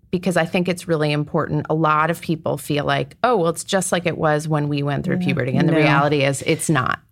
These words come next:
Speaker 2: It's not. Um, and I will give you that with the giant asterisk
Speaker 1: Yep.
Speaker 2: that my friend Louise Greenspan, who's an, a wonderful endocrinologist that writes lots of books and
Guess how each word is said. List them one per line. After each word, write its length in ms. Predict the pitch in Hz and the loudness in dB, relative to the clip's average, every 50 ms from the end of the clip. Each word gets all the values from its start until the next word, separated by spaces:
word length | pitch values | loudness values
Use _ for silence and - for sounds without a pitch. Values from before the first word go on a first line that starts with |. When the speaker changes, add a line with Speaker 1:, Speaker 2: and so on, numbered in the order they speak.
| - - | -2 -2
Speaker 2:
It's 180 | 214 214 - | -2 0 0
not. 200 | 160 143 151 - - - - | 0 -2 -2 -2 -4 -2 0
Um, 220 | 202 196 185 165 | 2 2 2 2
and 140 | - 202 202 | 2 2 2
I 120 | 190 190 196 | 4 2 2
will 360 | 175 151 147 147 165 185 - _ _ | 2 2 2 2 0 -2 -4 _ _
give 160 | - 185 147 | -2 -2 0
you 280 | 151 151 156 156 151 151 | 2 2 2 2 2 0
that 380 | - - 165 156 156 156 156 - | 0 0 2 2 2 2 0 0
with 280 | - 175 180 175 - - | 0 0 0 0 -2 -2
the 180 | - 170 160 | 0 0 0
giant 560 | 143 139 - 185 160 165 185 196 196 190 - - - _ _ _ _ _ _ _ _ _ - | 0 0 0 0 2 2 2 2 0 0 -4 -10 -20 _ _ _ _ _ _ _ _ _ -2
asterisk 680 | 180 180 180 175 - - - 160 147 - 156 - - 160 | 0 0 0 0 -4 -2 -2 0 0 0 -2 -2 -2 0
Speaker 1:
Yep. 240 | 147 123 123 - - - - - _ - | 0 0 0 -2 -6 -20 -20 -12 _ 0
Speaker 2:
that 180 | 185 160 - | 0 0 0
my 180 | - 165 156 160 | 0 0 0 0
friend 360 | - - - 170 165 170 160 | 0 0 0 2 2 2 2
Louise 400 | 160 156 160 165 165 175 190 - | 2 2 4 4 2 2 0 0
Greenspan, 640 | - - 170 160 160 - - 160 147 147 147 160 175 | -2 0 0 0 0 0 0 0 2 2 2 2 4
who's 180 | 160 175 - | 2 2 0
an, 120 | 170 151 151 - - | 0 -4 -4 -4 -2
a 80 | - 180 - | -2 -2 0
wonderful 680 | - 160 156 160 175 202 202 208 196 196 156 - 160 151 | 0 0 2 2 4 4 4 4 2 2 2 0 -2 0
endocrinologist 840 | - 170 156 156 156 - 165 156 147 151 151 143 - 156 147 - - | 0 0 -2 -2 0 0 0 2 2 2 0 0 0 -2 -4 -4 -4
that 120 | - - - | -6 -6 -2
writes 360 | - 165 170 160 - - - - _ _ - - _ - | 0 0 0 0 -2 -6 -12 -12 _ _ -20 -20 _ -2
lots 600 | - 165 170 170 165 170 175 175 - - - - - _ _ - | 0 2 4 4 4 4 2 0 -2 -6 -8 -8 -8 _ _ 0
of 300 | 180 175 151 143 - - - | 0 0 0 -2 -4 -8 -4
books 340 | - 202 202 202 - - - | -2 -2 -2 -2 -4 -8 -4
and 180 | - 160 160 | -2 -2 -2